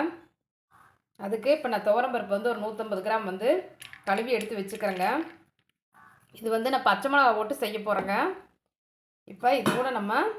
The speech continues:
தண்ணி சேர்த்து தேவையான அளவு ஒரு அரை லிட்டர் அளவுக்கு தண்ணி சேர்த்துக்கிறேங்க. சேர்த்துட்டு தேவையான அளவு மஞ்சள் தூள் சேர்த்துக்கலாங்க.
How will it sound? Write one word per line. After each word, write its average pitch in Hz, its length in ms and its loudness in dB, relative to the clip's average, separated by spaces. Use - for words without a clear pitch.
தண்ணி 254 240 -2
சேர்த்து 226 240 -2
தேவையான 220 360 0
அளவு 208 220 2
ஒரு 208 160 0
அரை 202 180 0
லிட்டர் 233 220 0
அளவுக்கு 208 300 0
தண்ணி 214 240 -2
சேர்த்துக்கிறேங்க. 202 480 -4
சேர்த்துட்டு 208 380 -2
தேவையான 233 420 -2
அளவு 214 220 -2
மஞ்சள் 247 320 -2
தூள் 254 180 -6
சேர்த்துக்கலாங்க. 196 520 -6